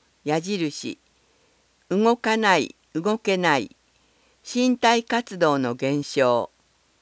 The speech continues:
矢印、食欲がない、矢印、低栄養、相関図終わり。低栄養を予防するための食事と生活改善のポイント。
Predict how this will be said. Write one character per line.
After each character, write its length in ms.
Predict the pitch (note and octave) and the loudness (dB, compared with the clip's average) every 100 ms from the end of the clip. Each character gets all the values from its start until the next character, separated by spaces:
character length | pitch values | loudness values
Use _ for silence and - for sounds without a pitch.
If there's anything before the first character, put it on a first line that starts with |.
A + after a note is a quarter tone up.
| _ _ _ _ - | _ _ _ _ -2
矢 160 | D#3+ | 0
印、 600 | F3 A3+ F3 D3+ - - _ _ _ _ _ _ _ | 0 0 0 -2 -8 -12 _ _ _ _ _ _ _
食 380 | - F#3+ F#3+ B3 | -4 -4 -2 2
欲 280 | A#3+ C4 A3 | 2 2 -2
が 160 | G#3 | 0
な 200 | G3+ F3 | 2 2
い、 100 | C3 - _ _ _ _ _ _ | 2 -4 _ _ _ _ _ _
矢 160 | - E3 | -4 -4
印、 580 | G3 G#3 E3 D3+ B2+ - _ _ _ _ | -2 -2 -2 -2 -10 -14 _ _ _ _
低 80 | - | 2
栄 520 | A#3+ A#3 F#3+ A3+ G3+ | 4 4 4 4 4
養、 420 | D#3+ C3 A#2+ - - _ _ _ _ _ _ _ _ | 4 4 2 -2 -10 _ _ _ _ _ _ _ _
相 260 | - A3 A3 | -4 0 0
関 300 | - G3+ F#3+ | 2 2 0
図 200 | - C3+ | -2 -2
終 120 | - | 0
わ 160 | C#3 C#3 | 2 0
り。 280 | C3 A#2+ - _ _ _ _ _ _ _ _ _ _ _ _ _ _ _ | -4 -8 -10 _ _ _ _ _ _ _ _ _ _ _ _ _ _ _
低 560 | B3+ C4 B3+ C4 C4 A#3 | 4 6 8 8 8 6
栄 40 | |
養 540 | F#3+ E3 D#3 D3 C3+ C3 | 6 4 4 2 2 0
を 80 | B2 | 0
予 140 | D#3 | 0
防 240 | E3 A3+ B3+ | 4 4 2
す 160 | - | -2
る 140 | G#3+ A3 | -4 0
た 160 | G3 | 0
め 140 | G3 F#3+ | 0 -2
の 160 | D#3 | -2
食 360 | D3+ C#3+ - F#3 | -4 -10 -8 -8
事 160 | F3 | -8
と 320 | E3 D3+ D3+ - | -4 0 0 -2
生 300 | - A3+ A3+ | -2 0 2
活 320 | A3 A3+ - | 0 -2 -4
改 240 | G3 G3 | 0 0
善 300 | G3 F#3 F#3 | 2 -2 0
の 100 | F3 | -4
ポ 200 | E3+ D#3+ | -4 -2
イ 100 | D#3+ | -2
ン 100 | D3+ | -4
ト。 340 | D#3 - A#2 | -8 -6 -6